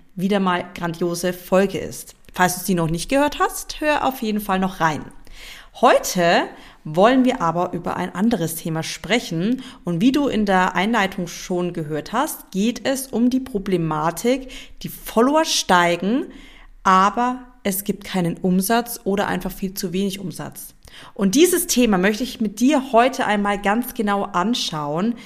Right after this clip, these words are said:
denn im Prinzip kann man es fast schon auf zwei Kernprobleme, ähm, runterbrechen. Kernproblem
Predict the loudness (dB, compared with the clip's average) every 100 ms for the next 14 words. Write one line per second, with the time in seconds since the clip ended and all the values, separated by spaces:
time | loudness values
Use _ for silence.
0 | -20 -20 _ 2 4 4 0 -2 -2 -2
1 | -4 -4 -2 -2 -2 -6 0 2 2 0
2 | -2 -8 -6 -2 -2 -2 -4 -4 0 0
3 | -2 0 0 0 -8 -6 -4 2 4 2
4 | -2 -8 -2 2 4 2 -2 -4 -2 0
5 | 2 2 2 2 -2 -8 -18 -20 -6 -2
6 | 0 4 4 4 2 0 -6 -10 -12 -14
7 | -16 -20 -20 -18 -20 -20 -20 -20 _ _
8 | -6 0 0 0 -4 -6 -2 -2 -2 -4